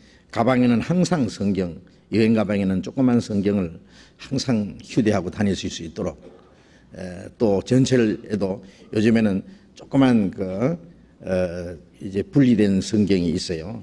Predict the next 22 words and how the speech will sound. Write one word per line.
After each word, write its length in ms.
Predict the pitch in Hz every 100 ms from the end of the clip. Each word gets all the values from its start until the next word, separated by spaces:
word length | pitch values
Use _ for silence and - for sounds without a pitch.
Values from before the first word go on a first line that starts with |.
| -
그런 200 | 131 117
것들도 360 | 107 - 147
이제 300 | 98 82 82 - -
포켓에 420 | - - 92 101 82
넣어가지고, 500 | 90 85 85 78 110
어, 580 | 165 - - - _ -
시간만 420 | - 110 110 101 92
있으면 380 | - 123 104 95
읽고 340 | 87 - 80 71 - _ _ - - -
또 180 | 92
외우고, 480 | 85 98 90 85 82 - - _ -
예? 60 | 110 190 - - - - - - _ -
어, 120 | - -
화장실에도 720 | - 131 139 151 139 131 175
손만 640 | - 131 131 120 107 98 -
뻗치면은 500 | 151 - 135 160 170
성경, 520 | - 110 101 104 95 - - - -
화장실에도 500 | - 165 180 175 160
성경을 420 | - 147 151 127
꼭 320 | - 120 - -
두세요. 520 | 117 143 127 101 175 - - _ _ _ -
예. 280 | 92 90 107